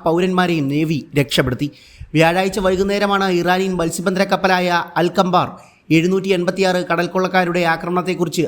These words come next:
അറിയിപ്പ് നൽകിയത്. ഇതോടെയാണ് ഇന്ത്യൻ നേവി വിഷയത്തിൽ ഇടപെട്ടതെന്ന് റിപ്പോർട്ടുകളെത്തുന്നത്. മാർച്ച് ഇരുപത്തിയെട്ടിന്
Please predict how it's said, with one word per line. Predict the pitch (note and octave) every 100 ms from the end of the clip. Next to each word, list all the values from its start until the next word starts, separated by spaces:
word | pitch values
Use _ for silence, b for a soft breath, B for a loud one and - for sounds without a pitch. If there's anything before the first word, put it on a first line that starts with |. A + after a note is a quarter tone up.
| C#3+
അറിയിപ്പ് | D3 E3 E3
നൽകിയത്. | C3+ A#2 C3 C3+ B B B C#3
ഇതോടെയാണ് | D#3 E3+ E3+ E3+ E3+ D#3
ഇന്ത്യൻ | E3 F3
നേവി | F3 E3+ D3+
വിഷയത്തിൽ | D3+ D3+ F3+ F#3+ E3 D#3+
ഇടപെട്ടതെന്ന് | E3+ F3 F3+ E3+ E3 C3 - C3+
റിപ്പോർട്ടുകളെത്തുന്നത്. | B2 E3 C#3+ C3+ - B2 C3+ D3+ B B B _
മാർച്ച് | E3+ G3 A#3 B3+
ഇരുപത്തിയെട്ടിന് | A3 A#3+ B3 A3 A3+